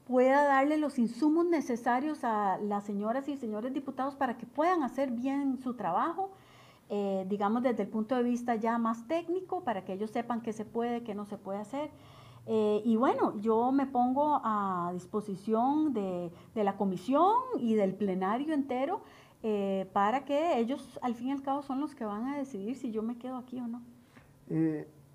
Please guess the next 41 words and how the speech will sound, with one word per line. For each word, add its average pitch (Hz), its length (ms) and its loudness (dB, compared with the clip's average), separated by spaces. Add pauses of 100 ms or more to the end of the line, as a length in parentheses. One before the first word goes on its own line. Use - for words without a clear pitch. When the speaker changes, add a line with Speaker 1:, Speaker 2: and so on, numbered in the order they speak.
(580)
Speaker 2:
¿esto 156 360 4
cómo 175 180 4
se 139 140 0
lleva? 131 340 4
Eh, 107 300 0
¿usted - 180 -2
va 127 100 4
acompañada 127 520 6
de 156 80 6
abogados? 147 1040 4
O 120 140 -2
sea, 135 100 2
¿cómo, 127 200 0
cómo 139 200 4
se 143 100 -4
ha 151 60 -4
preparado 147 500 2
para 110 180 -2
esta, 131 440 -4
para 110 200 -4
este 117 180 -4
proceso 135 380 0
que 120 100 0
viene? 143 420 2 (100)
Speaker 1:
Bueno, 233 400 0
Speaker 2:
¿Son 127 260 6
abogados 139 420 10
Speaker 1:
recordemos - 0 -
Speaker 2:
privados? 139 800 6
¿Es 117 180 -2
usted 135 400 0
misma? 147 880 4
Speaker 1:
Recordemos 233 500 0
que 311 60 -2
en 294 80 0
este 302 180 -2
momento 277 380 -2
no 277 160 0
he 277 60 -4
sido 294 200 -4
notificada, 226 720 -4